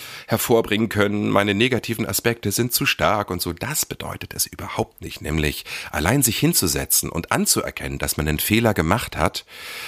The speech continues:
weil wir nämlich Menschen sind und weil wir eben nicht nur dauernd im Zustand der Buddha-Natur oder des Bodhisattvas oder der Teilerleuchtung sind,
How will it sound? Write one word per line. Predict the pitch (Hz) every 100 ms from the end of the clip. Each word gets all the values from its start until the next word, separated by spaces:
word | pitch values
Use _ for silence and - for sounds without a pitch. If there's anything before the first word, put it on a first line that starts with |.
| - - -
weil | 80
wir | 80
nämlich | 80 73 73 71
Menschen | 78 92 - 78
sind | 87 135 190
und | - 80
weil | 80 78
wir |
eben | 73 76 80
nicht | 156 - - -
nur | 90 117 101
dauernd | 71 78 104 80 71
im | 73
Zustand | - 98 78 71
der |
Buddha-Natur | 67 98 95 73 - - 71 69
oder | 71 65
des | -
Bodhisattvas | - 69 - 101 107 - 67 -
oder | 76 71
der | 67 69
Teilerleuchtung | 80 110 107 87 71 67 71 71
sind, | 76 113